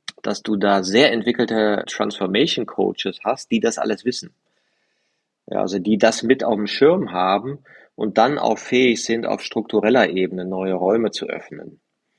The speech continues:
Ja, und, und das, äh, glaube ich, gehört auch dazu. Das heißt, wenn du Entwicklung zum Thema machst, brauchst du in den Organisationen welche,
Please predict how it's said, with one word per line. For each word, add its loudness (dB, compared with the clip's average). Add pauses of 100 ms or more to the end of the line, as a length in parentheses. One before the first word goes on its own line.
(400)
Ja, 0
und, -2
und -2
das, 2
äh, 0
glaube 4
ich, 0
gehört 4
auch 2
dazu. -2
Das -2
heißt, -2
wenn 4
du 2
Entwicklung -2
zum -12
Thema 0
machst, -6
brauchst 4
du 4
in 0
den 0
Organisationen 0
welche, 2